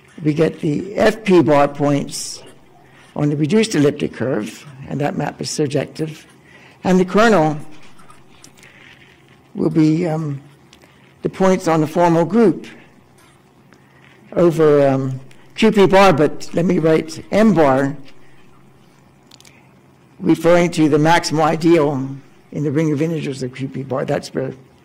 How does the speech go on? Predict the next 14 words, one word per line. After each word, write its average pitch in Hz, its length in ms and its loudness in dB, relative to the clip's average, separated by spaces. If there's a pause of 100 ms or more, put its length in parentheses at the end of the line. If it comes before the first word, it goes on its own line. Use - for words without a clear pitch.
(1200)
um, - 380 -12 (2250)
so - 200 -2
that's, - 500 -2 (520)
as - 440 -10 (200)
well 170 300 2
known, 175 320 0
the 143 260 -4
kernel 175 360 -2
of 139 80 -6
the 143 40 -6
reduction 143 480 -4
map. - 320 -6 (720)
And, 151 340 -2
um, 151 320 -4